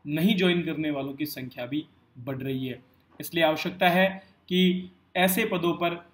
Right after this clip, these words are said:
उन सभी छात्रों को जो है, अ, पहले ही सेवा का आदि-, अ, आवंटन कर दिया जाए medical से पहले ही, क्योंकि medical अगर हो जाता है और उसके बाद अगर सेवा को कोई नहीं लेता है तो फिर उस पद को खाली रख दिया जाता है। तो medical की प्रक्रिया चालू होने वाली है, इसलिए मैं आप सभी छात्रों से request करूंगा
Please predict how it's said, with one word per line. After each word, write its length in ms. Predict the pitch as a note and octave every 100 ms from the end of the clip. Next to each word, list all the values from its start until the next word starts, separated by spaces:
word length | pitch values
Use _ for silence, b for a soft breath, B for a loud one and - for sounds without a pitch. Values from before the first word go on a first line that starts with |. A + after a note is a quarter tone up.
| _ G3
उन 180 | G#3
सभी 340 | G3+ F#3 F3+ A#3
छात्रों 440 | - D#3 D3+ D#3+
को 140 | D#3 D3+
जो 140 | D3+
है, 140 | D3+
अ, 840 | D#3 - _ _ - C#3+ D3 - D3+
पहले 360 | - D3+ F#3+
ही 100 | A#3+
सेवा 280 | G3 F3+ E3
का 140 | E3
आदि-, 300 | D3 D3+ D3
अ, 40 | D#3+
आवंटन 640 | D3 D3+ C#3+ C#3+ D3 D#3
कर 140 | D3
दिया 180 | C#3+ D#3+
जाए 260 | D3+ E3 - -
medical 340 | C#3 C#3+ D3 D3+
से 120 | -
पहले 240 | D3+ D3
ही, 120 | F#3+ - B B -
क्योंकि 240 | D#3+ G3
medical 440 | F3 E3 E3 G3 G3+
अगर 320 | F#3 E3 F3+
हो 140 | E3
जाता 240 | E3+ F3 F3+
है 60 |
और 80 | F3+
उसके 180 | F3+ E3+
बाद 380 | D3 D#3 D3+ -
अगर 140 | D3
सेवा 300 | D3+ D#3 D3+
को 140 | D3+ -
कोई 180 | D#3 C#3
नहीं 160 | C#3+
लेता 260 | E3+ D#3+ D3+
है 80 | D3+
तो 100 | D3
फिर 140 | D3+
उस 100 | D3
पद 220 | D3 C#3
को 260 | E3+ G3 - _ _
खाली 220 | F#3+ F3+
रख 100 | D#3
दिया 200 | A#2+ B2+
जाता 240 | B2 B2 C3
है। 60 |
तो 100 | D3+
medical 380 | C#3+ D3 D3+ E3+
की 80 | F3
प्रक्रिया 400 | C#3+ D3+ D#3 D#3+
चालू 280 | D#3 C#3 D3+
होने 200 | D3 D3+
वाली 260 | D#3 D#3
है, 200 | F3 - - B B B -
इसलिए 240 | F#3 G3
मैं 80 | G3+
आप 120 | G3
सभी 220 | G3 F3+
छात्रों 360 | G3 F#3 F#3 F3+
से 200 | F3+ F#3
request 420 | D3+ - F3+ F#3
करूंगा 540 | - F3+ F3+ F#3 G3